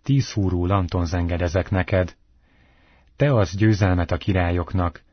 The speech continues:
Szolgádat, Dávidot is megszabadítottad a gyilkos fegyvertől. Szabadíts meg, ments ki engem az idegenek hatalmából, akiknek szája hiába valóságot beszél, jobb kezük csak álnokságot művel.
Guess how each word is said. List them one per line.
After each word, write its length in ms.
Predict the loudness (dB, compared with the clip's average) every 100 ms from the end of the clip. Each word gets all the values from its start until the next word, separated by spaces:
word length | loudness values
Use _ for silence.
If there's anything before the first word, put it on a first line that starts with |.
| _ _ _ _
Szolgádat, 800 | -2 2 4 4 2 2 0 -2
Dávidot 500 | -2 0 2 0 -2
is 140 | -2 0
megszabadítottad 880 | -2 0 0 0 0 -2 -4 -2 -2
a 60 |
gyilkos 440 | 0 0 0 -2 0
fegyvertől. 720 | 0 2 0 2 2 2 0 _ _ _ _
Szabadíts 600 | -2 4 4 4 2 2
meg, 340 | 2 2 0 0
ments 260 | 0 0
ki 180 | 0 2
engem 280 | 2 0 0
az 140 | -2
idegenek 460 | -2 0 2 2 2
hatalmából, 800 | 0 0 0 2 0 0 0 -2 -8 _ _ -20 -20 -4
akiknek 480 | -2 -2 0 0 0
szája 400 | 2 4 4 2
hiába 420 | 2 2 2 0
valóságot 680 | 2 0 0 0 0 0 -2
beszél, 520 | -4 -2 -2 -2 -6 _ _ _ _ _
jobb 240 | 0 0
kezük 460 | 0 -2 0 -6 -6
csak 220 | -2 0
álnokságot 800 | 0 -2 -2 -2 -4 -2 -4 -4
művel. 480 | -2 0 2 0 -2